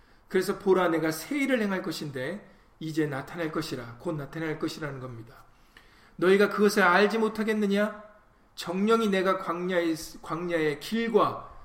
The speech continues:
사막의 강을 내리니 장차 들짐승 곧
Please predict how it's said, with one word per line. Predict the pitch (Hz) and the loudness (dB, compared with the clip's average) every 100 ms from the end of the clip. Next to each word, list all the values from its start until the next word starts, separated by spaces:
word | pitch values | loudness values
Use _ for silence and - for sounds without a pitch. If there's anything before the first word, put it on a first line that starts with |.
| - | -14
사막의 | - 185 170 165 151 151 | -8 -4 0 0 -2 -4
강을 | - 143 175 196 | -6 -6 -2 2
내리니 | 190 208 190 143 135 - _ _ - - - - - | 2 2 0 -4 -8 -18 _ _ -20 -20 -20 -20 -10
장차 | - 208 214 - 226 208 | -2 -2 0 2 4 4
들짐승 | - 214 226 233 208 208 185 | 4 0 0 -4 -2 -4 0
곧 | 196 196 - | -2 -2 -10